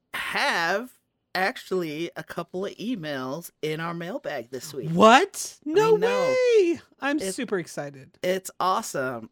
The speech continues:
Speaker 1: I, I love it 'cause we, like we say, we say it over and over and we'll keep saying it. If you wanna email us about something, email us.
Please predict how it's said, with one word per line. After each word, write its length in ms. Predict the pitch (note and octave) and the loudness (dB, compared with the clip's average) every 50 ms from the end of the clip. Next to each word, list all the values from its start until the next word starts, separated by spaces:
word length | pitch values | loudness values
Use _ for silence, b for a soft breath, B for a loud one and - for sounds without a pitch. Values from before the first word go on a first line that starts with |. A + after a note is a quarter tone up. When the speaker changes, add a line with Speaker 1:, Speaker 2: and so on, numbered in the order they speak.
| - | -8
Speaker 1:
I, 800 | - B2+ C3 C3+ C#3+ D#3 F3 F3 F3+ F3+ F#3 F#3 F#3 F3+ F3+ F#3 - - | -6 -4 -4 -2 -2 -2 0 0 0 0 0 0 0 0 -2 -2 -4 -6
I 60 | E3+ | -6
love 180 | E3+ F#3 A3 B3+ | -4 -4 -2 -4
it 120 | - - - | -4 -8 -8
'cause 200 | - C#3 C#3+ D#3+ | -14 -10 -6 -4
we, 340 | F3 F#3+ F#3+ F#3+ F#3+ F#3+ - | -4 -2 -2 -4 -4 -4 -4
like 180 | F3+ F#3 F#3 | -4 -4 -4
we 120 | G#3 G#3 G#3 | -6 -10 -10
say, 300 | - - C#4+ B3+ E3+ - _ _ _ _ _ _ _ _ _ _ _ _ _ _ _ _ _ _ _ - | -6 -4 -4 -4 -4 -6 _ _ _ _ _ _ _ _ _ _ _ _ _ _ _ _ _ _ _ -12
we 100 | D#3+ D3+ | -10 -8
say 300 | C#3+ - - F3 E3+ F3+ | -6 -4 0 2 4 4
it 80 | F#3+ F#3+ | 4 4
over 340 | G3 G3+ G3+ F#3+ G3+ G3 G3 | 4 2 2 2 2 2 2
and 100 | G3+ G#3+ | 2 0
over 360 | A3+ A#3 A#3 B3 C4+ B3+ A#3 | 0 0 0 2 4 4 4
and 100 | G3+ F#3 | 4 2
we'll 100 | D#3 D#3 | -2 -6
keep 240 | - - A#3 - - | -8 -8 -8 -8 -6
saying 360 | - - A#3 A#3+ A3+ G3 D#3+ | -4 -2 0 0 0 0 -2
it. 120 | G#2 - _ _ _ _ - | -6 -8 _ _ _ _ -8
If 240 | C#3+ D3 - - | -8 -8 -8 -8
you 160 | - G3 G3+ G#3+ | -8 -6 -4 -2
wanna 300 | G#3 G#3 G#3 G#3+ G#3 - | -2 0 0 0 -2 -4
email 380 | D3+ G#3+ A#3 A#3 A#3+ A3+ A3 A3+ | -4 -4 -2 0 0 0 -2 -2
us 160 | A3 - - | -4 -6 -6
about 260 | G#3+ A3 A3 G#3 - | -4 -2 -2 -4 -4
something, 640 | - - A#3 A3+ A#3 A3+ - A3+ A3+ A3+ A#3 A#3 A3+ - _ _ | -6 -6 -4 -4 -6 -6 -8 -8 -6 -4 -4 -6 -6 -8 _ _
email 440 | - G3+ G#3+ G#3+ G3+ F3+ D#3 D3 C#3+ | -8 -6 -4 -2 -2 0 0 0 0
us. 400 | C3 A#2 A#2+ - - - - - | -2 -2 -4 -8 -10 -14 -14 -14